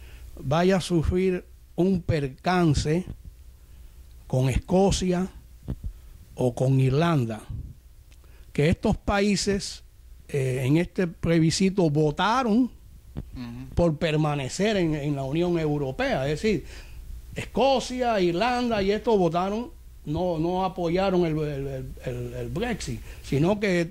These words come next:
Speaker 1: están de acuerdo en ser parte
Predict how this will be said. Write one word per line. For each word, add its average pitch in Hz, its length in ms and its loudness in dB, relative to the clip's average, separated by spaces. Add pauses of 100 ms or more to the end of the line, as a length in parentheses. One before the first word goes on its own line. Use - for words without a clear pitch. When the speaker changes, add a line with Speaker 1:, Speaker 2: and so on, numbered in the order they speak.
Speaker 1:
están 175 540 -2 (300)
de 160 160 2
acuerdo 175 460 0
en 156 120 -2
ser 180 340 -4
parte 190 560 0